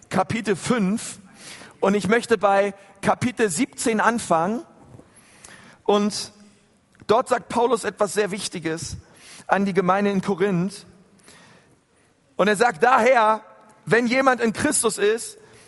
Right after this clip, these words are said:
so ist er eine neue Schöpfung. Das Alte ist vergangen. Siehe, alles ist neu geworden.“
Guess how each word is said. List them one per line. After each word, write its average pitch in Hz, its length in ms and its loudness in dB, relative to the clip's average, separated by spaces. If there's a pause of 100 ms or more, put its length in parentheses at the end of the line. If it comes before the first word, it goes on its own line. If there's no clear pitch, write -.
(120)
so 220 200 -2
ist 262 140 0
er 240 100 4
eine 220 180 2
neue 240 260 2
Schöpfung. 160 500 -2 (1400)
Das 175 260 -2
Alte 247 300 2
ist 240 200 -4
vergangen. 185 540 0 (800)
Siehe, 262 500 0 (460)
alles 214 540 2 (180)
ist 180 160 -2
neu 151 240 0
geworden.“ 107 500 -4